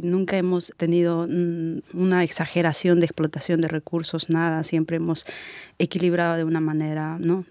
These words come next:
Para una vida, eh, equilibrada con la naturaleza y, y la gente. Y eso es algo que en este mundo capitalista no podemos entender, porque acá,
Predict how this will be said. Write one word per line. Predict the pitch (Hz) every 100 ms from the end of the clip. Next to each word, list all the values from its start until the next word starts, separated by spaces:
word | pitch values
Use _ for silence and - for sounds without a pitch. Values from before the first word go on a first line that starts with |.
| _
Para | - 170
una | 190 180
vida, | 165 175 165 156 -
eh, | 180 175 -
equilibrada | 165 165 165 170 170
con | 165 160
la | 165
naturaleza | 165 160 156 160 160 160 - 170
y, | 170 165 165 -
y | 180
la | 170 156
gente. | - 170 165 160 175 - - - - - _
Y | 190 196
eso | 196 202 233
es | 220
algo | 185 185 185
que | - 170 156 156 -
en | 170 170 175
este | 175 -
mundo | 170 170 170 170 185 180 175
capitalista | 175 175 165 156 160 - 170
no | 175
podemos | 165 160 156 156
entender, | 165 160 160 175 165
porque | - - 165
acá, | 156 - 156 156